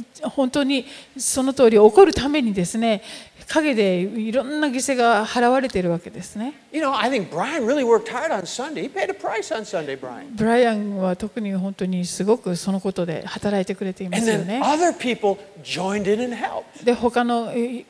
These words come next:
Speaker 1: いろんな兄弟姉妹たちがそれに、それを助けていくということ。
Speaker 2: Do you realize Jesus was the first to pay the price for the church?
Speaker 1: えー、イエス様という方は教会のために犠牲を払ってくださった最初の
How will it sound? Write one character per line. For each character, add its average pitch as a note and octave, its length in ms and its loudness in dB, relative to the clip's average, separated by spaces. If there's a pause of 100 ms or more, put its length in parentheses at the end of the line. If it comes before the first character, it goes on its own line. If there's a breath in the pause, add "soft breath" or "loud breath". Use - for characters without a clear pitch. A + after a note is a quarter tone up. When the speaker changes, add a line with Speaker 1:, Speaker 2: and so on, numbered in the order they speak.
Speaker 1:
い C#4+ 120 -8
ろ A#3+ 100 -2
ん A#3 60 -4
な A3 80 -4
兄 C4 120 2
弟 A#3+ 120 4
姉 A#3 120 -2
妹 A3+ 200 -2
た A3+ 120 0
ち C4 120 -8
が D4 200 -2
そ G#3+ 200 -2
れ G3+ 100 0
に、 G3+ 300 -4 (240 loud breath)
そ - 120 -6
れ G3 120 0
を F3+ 100 2
助 G3 340 -2
け A#3+ 60 0
て G3 80 0
い F3+ 60 0
く - 120 -14
と - 120 -12
い E3+ 60 -8
う F#3 40 -12
こ - 140 -16
と。 - 120 -20 (120)
Speaker 2:
Do G#3 100 -6
you D#4+ 120 2
realize F#4 680 2
Jesus E4 960 2
was A3+ 180 2
the B3+ 140 0
first A#3+ 540 4 (220)
to - 60 -6
pay F#3+ 240 4
the F#3+ 100 4
price F#3+ 600 6 (220)
for F3+ 100 -6
the E3+ 80 -4
church? - 640 -8 (380 loud breath)
Speaker 1:
え G3 160 2
ー、 - 20 2
イ A#3 140 4
エ F#4+ 60 6
ス - 80 0
様 C4+ 180 4
と A3 100 4
い - 40 6
う F#3+ 40 0
方 G3 240 0
は B3 220 2
教 G#3+ 240 -2
会 A3 180 -2
の A3 140 -4
た A3 100 -4
め G#3+ 140 -2
に F#3 200 -4
犠 F#3 120 -4
牲 G3 280 0
を F#3+ 60 0
払 G3 160 -2
っ G3 60 -2
て G3 100 -8
く F#3+ 80 -8
だ F#3 100 -4
さ F3+ 140 -6
っ - 20 -8
た - 140 -10
最 G3+ 240 -4
初 A3+ 140 -4
の G3+ 280 -4